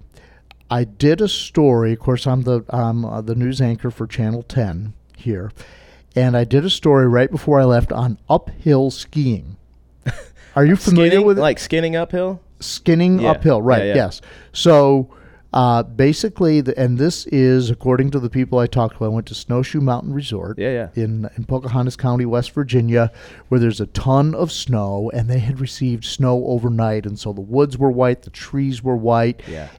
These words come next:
Speaker 1: and then, but this was one of those next days after the storm, and the sun was out, it was beautiful,
Speaker 2: Mm-hmm.
Speaker 1: maybe forty degrees, and, but this is the fastest growing sector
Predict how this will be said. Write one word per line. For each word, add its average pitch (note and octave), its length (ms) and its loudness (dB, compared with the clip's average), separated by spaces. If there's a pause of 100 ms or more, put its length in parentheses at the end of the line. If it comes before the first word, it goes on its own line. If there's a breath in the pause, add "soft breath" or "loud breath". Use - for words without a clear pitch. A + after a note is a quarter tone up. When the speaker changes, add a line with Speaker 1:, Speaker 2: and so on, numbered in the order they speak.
Speaker 1:
and A#2+ 180 0
then, A#2+ 340 0
but A2+ 220 -6
this C3 180 0
was A#2 180 -4
one C3 120 2
of B2 80 0
those A2+ 180 -4
next A#2 360 -4
days B2 280 0 (120)
after B2+ 420 -2
the B2 120 -2
storm, A#2+ 480 -4
and G2+ 100 -6
the F#2+ 80 -10
sun B2 380 -4
was A2+ 180 -4
out, A2+ 160 -4
it G#2 80 -12
was G#2 120 -12
beautiful, B2+ 760 0
Speaker 2:
Mm-hmm. G#2+ 80 -4
Speaker 1:
maybe A2 220 -4
forty B2 400 -2
degrees, A#2+ 580 -4 (840 loud breath)
and, C#3 380 4 (100)
but C3+ 220 0
this E3 180 2
is A3+ 100 -4
the F3 80 0
fastest B2+ 720 0
growing B2 460 0
sector F#2+ 800 -6